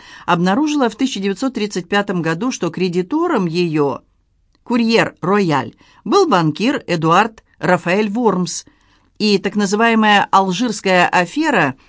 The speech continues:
восемь лет спустя, увы, подтвердила эту чрезмерную склонность к тому, что его преосвященство Жуэн называл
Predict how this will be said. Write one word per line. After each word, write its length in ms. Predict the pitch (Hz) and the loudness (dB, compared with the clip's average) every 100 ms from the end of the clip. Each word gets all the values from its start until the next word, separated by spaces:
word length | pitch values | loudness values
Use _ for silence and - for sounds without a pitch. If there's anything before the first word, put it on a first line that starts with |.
| _ - | _ -4
восемь 360 | 170 208 202 | 0 2 0
лет 200 | 202 190 | 0 0
спустя, 600 | - 208 202 - 156 139 - - | -2 -6 -6 -2 0 0 -4 -6
увы, 300 | 180 202 247 | -2 0 0
подтвердила 640 | 220 220 254 262 330 311 | -2 -4 -4 0 0 2
эту 260 | 185 160 151 | 0 0 -4
чрезмерную 600 | - 185 190 185 156 160 | -4 -4 -2 -2 -2 -4
склонность 560 | - 240 311 190 143 - | -6 -4 -2 -2 -4 -6
к 40 | |
тому, 280 | 170 170 160 | -4 -4 -4
что 160 | - | -4
его 240 | 160 160 160 - _ | -2 -2 -2 -10 _
преосвященство 880 | 190 180 - 170 156 285 269 175 156 | 2 2 2 -2 0 0 0 0 -2
Жуэн 520 | 135 147 143 208 240 - _ | 0 0 2 2 0 -2 _
называл 760 | 160 165 135 135 131 170 240 | -2 -2 0 -2 2 2 2